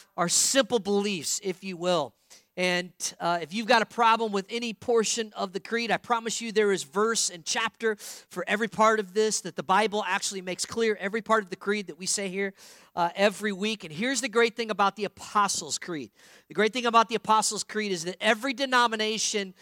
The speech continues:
has agreed, has agreed upon this. And so no matter what your background, no matter what your history is, even if you don't have, uh, a history here, uh, we,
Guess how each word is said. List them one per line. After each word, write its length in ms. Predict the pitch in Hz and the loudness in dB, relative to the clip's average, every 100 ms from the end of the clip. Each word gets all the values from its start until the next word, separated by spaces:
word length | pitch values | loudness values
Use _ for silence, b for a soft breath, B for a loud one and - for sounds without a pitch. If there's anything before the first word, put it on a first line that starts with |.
| b b | b b
has 180 | 196 175 | 0 0
agreed, 560 | 135 156 202 190 175 - | -4 -2 0 0 -6 -6
has 260 | 175 175 | -4 -2
agreed 360 | 160 165 196 180 | -4 -2 0 0
upon 360 | 165 170 147 131 | 0 0 0 -4
this. 400 | 147 113 - - | -10 -6 -4 -6
And 140 | 151 147 | -6 -4
so 280 | - 170 151 B B - | 0 0 -2 B B -2
no 60 | |
matter 180 | 190 190 | 2 6
what 220 | 190 226 | 6 6
your 100 | 240 | 4
background, 560 | 185 208 220 233 226 208 | 4 4 4 4 4 2
no 60 | |
matter 180 | 196 190 | 0 0
what 220 | 160 196 | 0 0
your 100 | 226 | -2
history 480 | 196 226 - 240 226 226 | -2 -2 -2 -2 -2 0
is, 260 | 220 208 | 0 0
even 160 | 208 202 | -4 -4
if 120 | 185 | -2
you 60 | 214 | -2
don't 160 | 180 | -2
have, 340 | 143 196 220 202 B B B | 2 4 4 0 B B B
uh, 220 | 190 190 | 6 6
a 80 | 175 | 2
history 420 | 170 214 - 226 208 | 2 2 2 -2 -4
here, 340 | 208 226 220 - B B B | 0 2 2 -2 B B B
uh, 280 | 185 175 160 156 | 4 4 2 -2
we, 320 | 220 220 | -4 -4